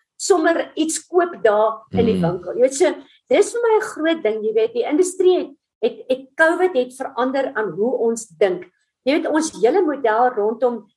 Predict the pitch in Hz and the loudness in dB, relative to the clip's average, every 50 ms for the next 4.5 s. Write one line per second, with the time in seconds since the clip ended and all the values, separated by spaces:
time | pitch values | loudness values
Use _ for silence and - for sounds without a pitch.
0 | _ - 254 254 254 - - - _ _ _ 269 269 269 269 277 - - _ _ | _ 2 2 2 2 0 -8 -20 _ _ _ -2 0 0 -2 -4 -14 -20 _ _
1 | _ - - 311 349 339 349 311 302 302 294 285 277 269 269 - - 294 220 - | _ -2 0 0 2 2 2 2 2 2 0 0 -2 -2 -2 -2 0 2 2 2
2 | 294 294 - - 349 339 330 311 302 294 - - 320 311 311 302 285 - 269 247 | 2 0 -2 -6 -4 -2 0 0 0 -2 -4 -6 -6 -4 -2 -4 -2 -2 -2 -2
3 | 247 247 247 208 233 240 - - - - 214 202 - - - 339 403 440 427 - | -2 0 0 0 0 0 -2 -8 -8 -6 -6 -6 -6 -2 0 2 2 2 2 0
4 | - - 302 294 269 254 262 240 233 - | -2 -8 -4 0 0 0 0 -2 -6 -4